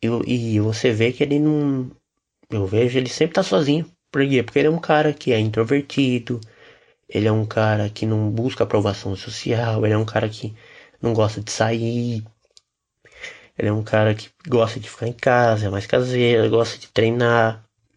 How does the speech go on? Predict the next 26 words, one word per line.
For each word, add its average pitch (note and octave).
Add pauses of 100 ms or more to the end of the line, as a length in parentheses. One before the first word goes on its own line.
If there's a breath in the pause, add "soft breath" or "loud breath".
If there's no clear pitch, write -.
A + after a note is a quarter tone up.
(1120)
entendeu? G#2+
Não, G#2+
não G#2+
gosta A2+
de A2 (100)
beber. A2+ (460 loud breath)
Esse F#3
é A#3
o E3+
problema. C3+ (640)
Se -
você C#3+
é -
um G3+
cara D#3
assim, B2+
cara, B2+
dificilmente D3+
você A#2+
vai C3
encontrar A#2+
uma A#2
mulher G#2+
que A2
é A2+
assim. G#2+